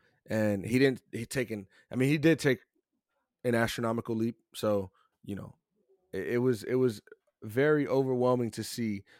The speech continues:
with the players they signed over the offseason. Everybody questioned Christian Kirk and, you know, the money they gave him. They drafted well on defense over the last few years,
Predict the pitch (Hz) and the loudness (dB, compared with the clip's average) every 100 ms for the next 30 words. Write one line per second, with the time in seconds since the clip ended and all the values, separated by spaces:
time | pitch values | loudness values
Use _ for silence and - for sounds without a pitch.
0 | _ 113 110 _ 113 - 135 160 147 147 | _ -6 -6 _ -10 -4 -2 0 -2 -4
1 | - 143 156 151 151 147 143 147 151 139 | -4 -2 0 0 0 0 0 2 0 0
2 | 156 143 156 - - - 131 135 127 - | -6 -6 -8 -10 -12 0 2 2 0 0
3 | 139 135 123 - 131 - 117 135 151 _ | -4 -4 -10 -8 -8 -8 -10 -8 -8 _
4 | 110 104 104 98 113 101 101 123 139 127 | -10 -8 -10 -12 -10 -8 -6 -6 -4 -6
5 | 131 139 135 151 170 - _ _ _ _ | -6 -6 -6 -8 -10 -14 _ _ _ _
6 | _ _ _ _ _ _ - 113 131 101 | _ _ _ _ _ _ -6 -4 -4 -6
7 | 98 117 139 147 127 139 147 139 123 156 | -2 -2 -2 -6 -2 -2 -2 -6 -8 -8
8 | 165 170 170 - - 151 156 165 170 170 | -8 -8 -10 -18 -8 -6 -4 -4 -4 -8
9 | - 180 180 190 180 | -8 -8 -6 -6 -10